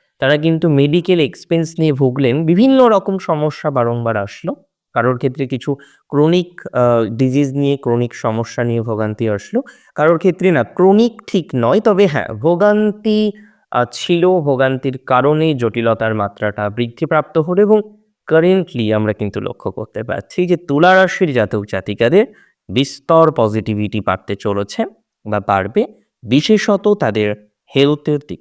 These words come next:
থেকে। রাশির অধিপতি যখন তুঙ্গ হবেন, প্র্যাকটিক্যালি কিন্তু আপনার যে ডিজিজ আছে,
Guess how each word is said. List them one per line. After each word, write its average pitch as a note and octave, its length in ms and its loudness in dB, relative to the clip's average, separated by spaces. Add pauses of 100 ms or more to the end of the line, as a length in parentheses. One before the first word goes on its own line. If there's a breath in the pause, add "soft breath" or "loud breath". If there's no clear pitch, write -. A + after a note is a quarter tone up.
থেকে। - 220 -12
রাশির G#2+ 360 0
অধিপতি E3+ 380 2
যখন F#3 300 2
তুঙ্গ D#3+ 400 0
হবেন, A#2+ 720 0 (460 soft breath)
প্র্যাকটিক্যালি E3 680 0
কিন্তু E3+ 600 -2 (640)
আপনার D3 300 0
যে D3+ 120 4
ডিজিজ C3+ 440 2
আছে, A#2 540 -2